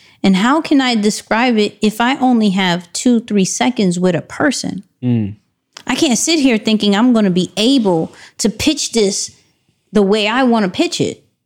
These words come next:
Speaker 1: um, we have, uh, certain coaches in extreme execution that's like, "Okay, I really struggle with explaining it. Like,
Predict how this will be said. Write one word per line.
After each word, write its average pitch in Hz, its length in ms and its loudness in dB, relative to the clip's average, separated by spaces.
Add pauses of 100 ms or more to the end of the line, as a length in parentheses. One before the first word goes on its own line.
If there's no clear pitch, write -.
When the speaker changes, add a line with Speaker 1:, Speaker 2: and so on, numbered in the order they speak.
(280)
Speaker 1:
um, 190 540 0
we 254 280 2
have, 220 440 0 (120)
uh, 190 240 0 (140)
certain 370 360 0
coaches 185 540 0 (360)
in 202 160 2
extreme 202 400 0
execution 190 680 -2
that's 185 220 0
like, 180 220 0 (360)
"Okay, 202 440 0
I 254 220 0
really 226 380 2
struggle 185 960 0 (320)
with 190 240 2 (560)
explaining 220 800 2
it. 143 160 -2
Like, 175 200 0